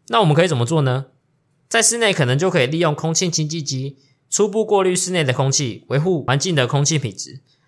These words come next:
又或者在家中烹饪、烧香拜拜，或使用清洁用品时，尽量保持室内的空气流通，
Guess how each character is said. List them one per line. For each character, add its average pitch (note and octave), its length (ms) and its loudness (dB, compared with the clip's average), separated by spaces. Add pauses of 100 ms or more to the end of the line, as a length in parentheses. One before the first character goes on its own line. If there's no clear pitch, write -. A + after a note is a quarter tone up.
(380)
又 G#3+ 140 2
或 A3+ 140 4
者 D#3 100 2
在 E3 200 4
家 D#3+ 180 2
中 E3+ 180 -2
烹 D#3+ 200 -2
饪、 C3 240 0
烧 C#3+ 200 -2
香 D#3+ 200 0
拜 D#3 100 2
拜， C#3 440 -2 (220)
或 F#3+ 220 2
使 - 160 -2
用 D#3 180 2
清 E3+ 220 -2
洁 C#3 140 2
用 D#3 160 2
品 A#2 120 0
时， F#2 280 -8
尽 - 180 -6
量 F#3 180 0
保 A2 160 -2
持 A2 160 -8
室 D#3+ 180 -4
内 E3+ 140 -2
的 A#2+ 120 0
空 C3 160 -2
气 C3 160 -4
流 G#2 120 -4
通， A2 280 -6